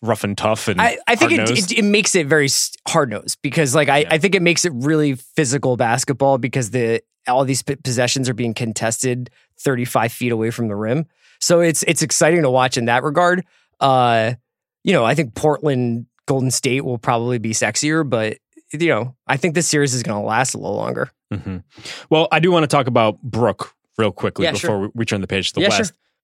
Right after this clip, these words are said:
Speaker 1: What a game. <laughs>
Speaker 2: Amazing.
Speaker 1: And
Speaker 2: Amazing. Amazing post-game interview.
Speaker 1: <laughs> And one of the more high-energy, aggressive post-game inter-, uh, interviews I've ever seen.
Speaker 2: Yeah.
Speaker 1: Uh, I don't know. I think it,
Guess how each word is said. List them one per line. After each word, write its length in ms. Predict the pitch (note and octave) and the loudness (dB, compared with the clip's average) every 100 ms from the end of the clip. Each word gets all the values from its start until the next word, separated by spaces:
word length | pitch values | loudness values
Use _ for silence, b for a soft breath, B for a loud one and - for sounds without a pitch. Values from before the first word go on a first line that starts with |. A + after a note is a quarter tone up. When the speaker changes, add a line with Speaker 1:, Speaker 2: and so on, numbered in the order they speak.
| _ _ | _ _
Speaker 1:
What 200 | G#2+ B2 | 0 2
a 40 | C3 | 4
game. 380 | A#2 C#3+ A3 G3 C#5 C5 | 4 4 4 4 4 2
<laughs> 180 | C#5 B4+ | 2 2
Speaker 2:
Amazing. 340 | F#5 G4 - - - - - - B D4+ - | 2 0 -2 -6 -6 -8 -8 -8 B -2 2
Speaker 1:
And 20 | |
Speaker 2:
Amazing. 360 | D#3+ - D#3+ | 2 2 0
Amazing 440 | B2+ D#3+ G3 F#3 E3+ | -4 0 0 0 0
post-game 440 | G3 F#3+ G3 D#3+ | 0 0 0 2
interview. 380 | D#3 F3 G3+ G#3+ | 2 4 2 2
Speaker 1:
<laughs> 40 | A3+ | 0
And 140 | A3 | 0
one 200 | - A#3+ - | 2 2 2
of 220 | D4+ F#3 | 0 0
the 160 | A3 G3 | 0 0
more 400 | E3+ D#3+ D#3 C#3 | 2 4 4 4
high-energy, 1160 | - - - - D#3 G3 G3 F3+ D#3 F3 D#3+ D3 D3 | 0 -10 -6 0 2 4 4 2 2 2 2 2 0
aggressive 720 | C#3 A2+ C3 - B2+ A2+ A2 | 0 0 0 2 0 -2 -4
post-game 420 | C#3 C3 - C3+ B2 | -4 -4 -2 -4 -2
inter-, 260 | C#3 B2 - | -2 -4 0
uh, 280 | C3 G#2+ G#2+ | 2 2 0
interviews 340 | C#3 A#2 A#2 | -2 0 -2
I've 160 | A2+ A2 | -2 -2
ever 200 | A2 G#2+ | -4 -4
seen. 420 | - A2 F#2+ G2 | -4 -4 -6 -4
Speaker 2:
Yeah. 200 | C#3 A#2 - b _ - | -2 -4 -4 b _ 0
Speaker 1:
Uh, 260 | C3 A#2+ A#2+ - | 2 2 0 0
I 120 | F#3+ | 2
don't 120 | G3 | 4
know. 120 | E3 C#3+ | 4 4
I 80 | |
think 180 | C3+ D#3+ | 2 2
it, 160 | D3 | 0